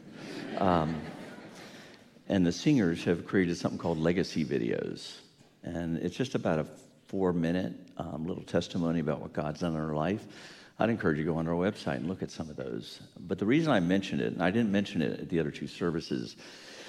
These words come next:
is that sometimes I think worship is such a powerful thing.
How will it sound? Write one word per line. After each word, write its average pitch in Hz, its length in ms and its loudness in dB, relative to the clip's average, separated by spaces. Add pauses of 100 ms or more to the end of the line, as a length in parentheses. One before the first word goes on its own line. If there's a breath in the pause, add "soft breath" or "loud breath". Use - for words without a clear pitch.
(200 loud breath)
is 110 60 4
that 110 80 10
sometimes 165 340 6
I 113 80 8
think 85 180 4
worship 92 380 2
is 78 100 -2
such - 200 -8
a 87 40 -2
powerful 76 520 -6
thing. - 320 -8